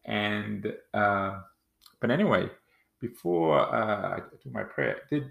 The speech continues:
by the way, I, I, I think I sent it to you, the consecration of the family. If you wanna pray it, you're welcome. I see something else that's pretty good. It's also, uh, it's for tomorrow, and I'm not gonna ha-, we're gonna have it tomorrow.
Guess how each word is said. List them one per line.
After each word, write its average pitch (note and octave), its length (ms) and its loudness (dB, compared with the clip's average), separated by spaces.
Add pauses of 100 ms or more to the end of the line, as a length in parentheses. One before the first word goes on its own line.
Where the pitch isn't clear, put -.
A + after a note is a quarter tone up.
(160)
by D#3 120 0
the E3+ 80 0
way, D#3 320 0
I, A2 100 -2
I, B2+ 300 -8 (220)
I D3 100 -12
think C4 200 -8
I - 40 -4
sent G#3 400 -4
it - 140 -8
to G2 60 -8
you, F2 220 -4
the - 60 -14
consecration - 540 -10
of G#2 120 -10
the G2 60 -16
family. C#3 480 -6
If - 160 -12
you A#2+ 80 -8
wanna A2+ 200 -6
pray - 220 -2
it, - 100 -6
you're - 140 -10 (100)
welcome. A2 380 -4
I G2+ 60 -6
see - 120 -10
something G#2 340 -4
else G#2+ 320 -8 (680)
that's - 240 -4
pretty G#2+ 260 -2
good. G2 300 -2 (160)
It's - 580 -12
also, C#2+ 500 -6 (160)
uh, G1+ 460 -4
it's - 120 -20
for A#2 120 -4
tomorrow, B2 520 6
and G2+ 100 -2
I'm G2 100 -6
not F#2+ 140 -10
gonna F2+ 100 -8
ha-, G2+ 160 -14
we're F#2+ 80 -12
gonna F#2 120 -12
have F#2 140 -12
it - 140 -20
tomorrow. G2+ 380 -6